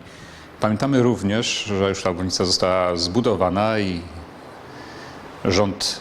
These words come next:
y, poprzedni podjął decyzję o, y, rozpoczęciu budowy łącznika, ogłosił przetarg.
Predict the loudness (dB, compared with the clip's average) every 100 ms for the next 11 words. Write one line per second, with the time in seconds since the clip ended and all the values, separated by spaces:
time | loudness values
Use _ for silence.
0 | 0 0 2 0 0 0 0 0 2 2
1 | 2 2 2 2 2 0 2 4 4 2
2 | -6 -4 0 4 4 2 2 0 -2 -2
3 | 0 2 4 4 4 2 2 2 2 2
4 | 2 2 2 2 2 0 -2